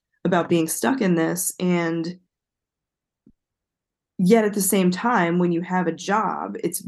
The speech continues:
very hard to leave it and take a big risk. And so this is the kind of thing that would have forced her into that risk.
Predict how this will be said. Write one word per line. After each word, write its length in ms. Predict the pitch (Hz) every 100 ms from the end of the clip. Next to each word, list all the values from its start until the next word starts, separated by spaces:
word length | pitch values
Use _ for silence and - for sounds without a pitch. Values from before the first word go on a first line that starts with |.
| 156
very 340 | 175 180 175 165
hard 720 | - 202 175 156 156 165 180 -
to 560 | - 170 151 151 156 175 _ _ _ _ _ _ _ _ _ -
leave 320 | 175 202 190
it 200 | 160 -
and 140 | 165
take 220 | 170 196 196
a 40 |
big 500 | 165 156 160 151 - _ _ _ _ _ -
risk. 640 | 175 185 101 165 - - -
And 140 | 185
so 640 | 180 180 165 160 160 165 - _ _
this 260 | 175 233 226
is 100 | 220
the 80 | 196
kind 180 | 202 185
of 80 | 180
thing 140 | 180
that 100 | 170
would 160 | 165 170
have 180 | 175 -
forced 360 | 165 175 -
her 300 | - 165 - -
into 360 | 165 160 180 160
that 420 | 151 143 143 - _ _ _ -
risk. 500 | 185 160 269 -